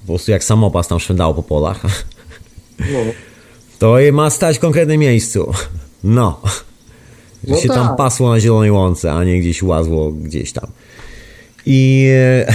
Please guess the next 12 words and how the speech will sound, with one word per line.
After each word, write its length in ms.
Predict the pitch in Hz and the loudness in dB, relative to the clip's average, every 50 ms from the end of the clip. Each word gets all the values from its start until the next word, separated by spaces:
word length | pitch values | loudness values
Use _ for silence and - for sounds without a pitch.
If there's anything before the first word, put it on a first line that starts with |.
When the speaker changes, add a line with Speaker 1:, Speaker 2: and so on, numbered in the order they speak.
| - - | -2 -2
Speaker 1:
<laughs> 200 | - 92 - _ | -6 -8 -6 _
takie, 340 | - - - - 156 147 | -2 -2 0 0 0 2
wiesz, 480 | 127 127 104 98 87 - - - 92 92 98 98 | 2 2 2 2 0 -4 -8 -12 -8 -4 -4 -2
wiejskie 360 | 110 170 180 175 - - 151 | 0 2 2 2 2 0 0
zasady, 420 | 127 127 117 123 107 98 92 85 78 | 0 2 0 0 0 0 0 -2 -4
po 120 | - - | -4 -4
prostu 200 | - 90 - - | -4 -4 -6 -6
chłopskie 340 | - - 160 120 - - 120 | -4 -2 -2 -2 0 -2 -2
zasady 300 | 113 98 110 98 85 78 | 0 0 0 -2 -2 -4
stosuję 380 | - - - - - 65 55 | -6 -8 -8 -6 -6 -6 -6
do 120 | - - - | -8 -8 -4
tego. 240 | - 76 71 73 | -4 -4 -2 -4